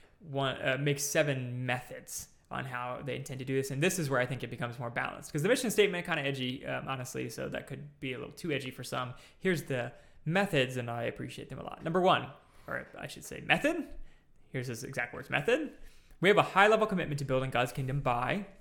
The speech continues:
number one, celebrating the Lord's service faithfully every week to renew covenant with him in word and sacrament."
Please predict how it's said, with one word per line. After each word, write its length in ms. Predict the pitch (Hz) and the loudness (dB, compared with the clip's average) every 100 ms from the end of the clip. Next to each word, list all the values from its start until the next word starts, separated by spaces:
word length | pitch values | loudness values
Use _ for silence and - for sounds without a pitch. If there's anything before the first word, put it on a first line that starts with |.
| - - - - | -20 -20 -6 0
number 180 | 151 170 | 4 6
one, 280 | 135 123 - - - - - | 6 2 -8 -18 -18 -18 -12
celebrating 480 | - 220 233 202 190 | 4 8 8 8 6
the 80 | 160 | 6
Lord's 260 | 147 139 | 4 4
service 380 | - 143 120 123 | 4 6 6 2
faithfully 420 | - 180 175 135 | 2 2 2 4
every 200 | 123 202 | 4 4
week 220 | 220 143 143 | 2 2 2
to 80 | |
renew 200 | 143 143 | 0 2
covenant 400 | 143 139 127 131 | 2 2 2 2
with 120 | 143 135 | -4 -2
him 220 | 135 127 | -2 -2
in 220 | 135 131 | -4 -2
word 280 | 135 151 147 | 2 2 2
and 180 | 139 131 | -2 -4
sacrament." 400 | - - 139 | -8 -12 -16